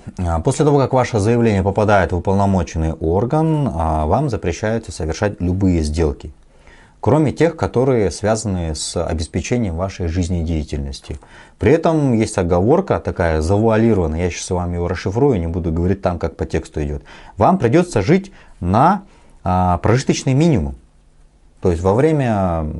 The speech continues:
восстановления платежеспособности вы живёте лишь на прожиточный минимум, который, м, соответствует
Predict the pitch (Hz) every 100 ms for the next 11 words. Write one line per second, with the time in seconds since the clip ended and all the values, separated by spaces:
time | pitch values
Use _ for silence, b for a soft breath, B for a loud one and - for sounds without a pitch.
0 | 76 80 95 117 113 113 92 - 98 107
1 | 90 - 104 175 170 151 90 101 87 92
2 | 147 143 87 127 - 92 113 - B B
3 | B - - 110 110 104 - 107 101 92
4 | 98 98 87 87 87 - - - - 85
5 | - 98 117 113 113 110 - 80 76 76
6 | 76 73 73 73 85 85 92 110 107 -
7 | 101 95